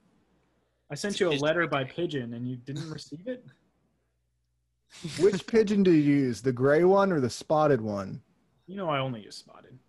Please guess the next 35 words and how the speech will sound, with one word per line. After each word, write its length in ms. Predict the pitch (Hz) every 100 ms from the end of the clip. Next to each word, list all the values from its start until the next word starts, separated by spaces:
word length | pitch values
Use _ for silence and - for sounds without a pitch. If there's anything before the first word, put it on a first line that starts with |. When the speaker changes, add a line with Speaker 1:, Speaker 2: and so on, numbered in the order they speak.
| _ _ _ _ _ _ -
Speaker 3:
Well, 100 | 131 143
no, 160 | 180
that 260 | 160 180 196
one's 200 | 208 202
supposed 340 | - 190 165 -
to 80 |
go 520 | 143 139 139 127 113 104 -
to 200 | - 113
Oregon. 680 | - 139 143 120 104 92 113 - _ _ _ _ _ _
Come 160 | 131
on, 160 | 110 104
get 160 | 113 147
your 100 | 139
pigeons 400 | 131 104 98 98
right, 220 | 98 98
dude. 280 | - 101 104 - _ _ _ _ _ _ _ _ _ _ _ _ _ _ _ _ _ _ _
Speaker 1:
Well, 120 | 123 135
that's 160 | 143
a 60 | 139
good 200 | 120 110
bit. 280 | 117 127 - _ _ _ _ _ _ _ _ _
Presented 400 | 156 165 202 220
to 120 | - 196
you 260 | 214 233
by 760 | 170 151 170 190 190 190 202 -
<laughs> 680 | - - - _ _ _ -
Speaker 3:
Oh, 120 | 190
hell 280 | 135 190 170
yeah. 260 | 170 135
Hunter 280 | 123 165 160
Henry's 240 | 151 156 139
Speaker 1:
Sure. 100 | 139
Speaker 3:
got 40 | 113
a 40 |
touchdown. 640 | - 123 - 110 95 101